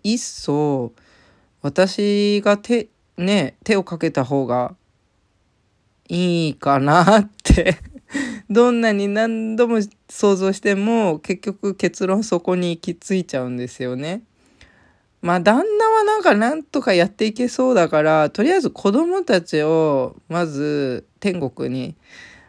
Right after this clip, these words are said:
あの、向かわせようかなと思います。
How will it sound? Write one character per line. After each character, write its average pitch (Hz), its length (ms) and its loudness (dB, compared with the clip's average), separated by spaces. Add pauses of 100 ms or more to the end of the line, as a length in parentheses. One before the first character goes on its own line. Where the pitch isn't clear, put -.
(760)
あ 139 240 -6
の、 139 300 -4
向 139 180 -6
か 160 140 2
わ 156 140 4
せ 170 100 0
よ 156 80 4
う 143 40 -2
か 143 140 0
な 127 220 -2
と 113 320 -8 (260)
思 135 180 -6
い 131 40 -6
ま 123 200 -6
す。 - 220 -20